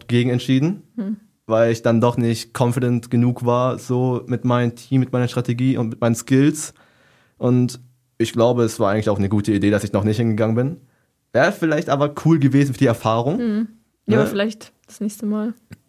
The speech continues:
Speaker 1: Ja, vielleicht. Ja, ich mein, unser Programmleiter von Max Neo, der Conny Winkler, der war letztens in Stuttgart auf einer Regionalmeisterschaft
Speaker 2: Hm.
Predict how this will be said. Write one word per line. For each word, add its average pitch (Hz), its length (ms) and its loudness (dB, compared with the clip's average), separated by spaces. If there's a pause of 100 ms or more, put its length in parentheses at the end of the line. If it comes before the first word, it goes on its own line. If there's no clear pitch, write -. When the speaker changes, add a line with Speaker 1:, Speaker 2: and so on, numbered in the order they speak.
Speaker 1:
Ja, 92 180 0
vielleicht. 98 540 -2 (640)
Ja, 131 320 0 (100)
ich - 120 -14
mein, 127 520 2
unser 123 340 2
Programmleiter 117 720 0
von 104 160 -2
Max 95 240 -2
Neo, 113 320 0
der 110 460 0 (120)
Conny 107 280 2
Winkler, 135 400 0 (160)
der 113 140 2
war 220 260 2
letztens - 720 -4 (180)
in 117 160 0
Stuttgart - 680 -2
auf 110 300 2
einer 110 200 2
Regionalmeisterschaft 101 1500 0 (120)
Speaker 2:
Hm. 262 380 -4